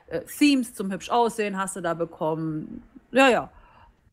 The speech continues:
Und dann zwischendurch solche kleinen Spiele, erst Minispiele, die du nur auf der P S P spielen konntest oder auf, ah nee, auf der PlayStation drei konntest du die auch spielen, stimmt. Und, ähm,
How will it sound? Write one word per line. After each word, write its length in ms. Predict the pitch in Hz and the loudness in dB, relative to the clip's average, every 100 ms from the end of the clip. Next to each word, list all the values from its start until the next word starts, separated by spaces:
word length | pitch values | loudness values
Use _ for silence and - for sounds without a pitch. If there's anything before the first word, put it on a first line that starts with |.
| _ - | _ -2
Und 280 | 240 254 262 | 2 2 2
dann 160 | 254 | 0
zwischendurch 480 | 247 311 320 285 277 | 2 2 4 2 2
solche 200 | 240 220 | 0 -2
kleinen 280 | 208 214 202 | 0 0 0
Spiele, 360 | - 208 196 180 | -6 -6 -2 0
erst 260 | - - | -2 2
Minispiele, 640 | 247 285 254 - 247 226 208 | 4 6 4 0 -2 0 0
die 100 | 185 | -2
du 80 | |
nur 140 | 185 143 | -4 -4
auf 80 | - | -6
der 80 | |
P 180 | 190 202 | -6 -2
S 100 | 190 | -2
P 220 | - 277 | 2 2
spielen 380 | 254 - 233 214 | 2 0 0 0
konntest 340 | 226 208 196 165 | 0 -2 -2 -2
oder 340 | 190 190 - | 2 4 4
auf, 260 | 175 165 175 - - | 0 -2 -12 -12 -4
ah 60 | |
nee, 280 | 330 466 403 | 0 2 2
auf 100 | - | 0
der 80 | 294 | -2
PlayStation 400 | 311 330 320 302 | -2 -2 -2 -2
drei 120 | 294 | -2
konntest 200 | 285 262 | -2 -6
du 40 | 240 | -8
die 60 | |
auch 100 | - | -12
spielen, 280 | 196 - 175 | -12 -8 -8
stimmt. 320 | 170 214 165 - - - - - _ _ | -6 -6 -6 -10 -20 -20 -20 -20 _ _
Und, 420 | 226 233 233 226 - | 4 6 6 2 0
ähm, 380 | 220 220 214 | 0 0 -2